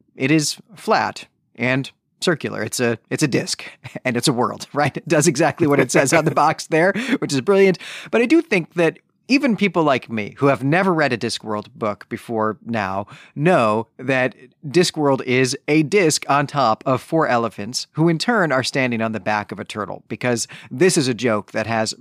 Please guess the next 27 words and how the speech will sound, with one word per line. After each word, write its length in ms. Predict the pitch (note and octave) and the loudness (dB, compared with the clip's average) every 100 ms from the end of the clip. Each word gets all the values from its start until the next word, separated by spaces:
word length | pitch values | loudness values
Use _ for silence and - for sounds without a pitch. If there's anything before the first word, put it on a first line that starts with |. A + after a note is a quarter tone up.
| - | -8
permeated 640 | - F3+ D#3+ B2 A2 G#2+ | 0 2 4 2 -2 -2
pop 240 | A2+ A2 - | 0 0 -2
culture 360 | G2 - G#2+ | -4 -4 -6
in 140 | G#2 G#2+ | -6 -8
the 80 | |
form 420 | G2 B2+ A#2 A2+ A2 | -8 -2 -2 -2 -4
of, 280 | A2 G#2 G2+ - - - - | -2 -2 -4 -16 -20 -20 -4
uh, 100 | C#3+ | -2
just 200 | C#3+ D3+ | 0 0
il-, 200 | D#3 D3+ | 0 2
illusions 580 | D#3 D3+ E3+ D3 G2 F#2+ | 4 6 6 4 0 -2
and, 200 | C3 C#3+ | -2 0
and 180 | D3 D3+ | 2 4
really, 240 | E3 C3+ | 4 4
I 40 | A#2 | 2
think, 200 | B2+ C#3 | -2 -2
in 200 | B2+ B2+ | -2 -2
every 560 | C3 A#2+ B2 A2+ A2 - | -4 -2 -2 -2 -4 -10
medium 480 | - C3 A2+ G2+ G2+ A#2+ | -6 -4 -4 -6 -10 -6
as 180 | A2+ | -6
well. 300 | A#2 G#2+ G2+ A2 | -2 -2 -2 -4
And 180 | A#2+ | -4
so 260 | - B2 A#2+ - | -2 -2 -2 -2
everyone 480 | G#3+ G3+ E3 C3+ A#2 | 0 4 4 2 0
has 160 | A2 - | -4 -4
heard 220 | A2 G2 | -4 -4
this 280 | G#2+ G2 | -8 -8